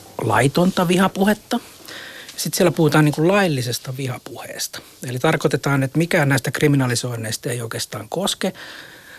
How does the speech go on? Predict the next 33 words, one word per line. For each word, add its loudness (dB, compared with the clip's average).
mutta 2
olisi 4
sitten 0
jotenkin 2
niinku -2
tärkeää, 0
että -10
tämmöistäkin 0
vastaan -6
jotenkin -6
toimittaisiin. -8
Ja 2
mitä 4
enemmän 6
mä 2
niinku 0
tätä -2
ajattelen, -4
niin -2
sitä 2
niinku 0
huolestuneemmaksi 2
mä -6
tuun. -6
Että -16
tämähän 2
ei 6
ollut 2
nyt -2
vaan 0
arkkipiispan -4
ja -4
muutaman -4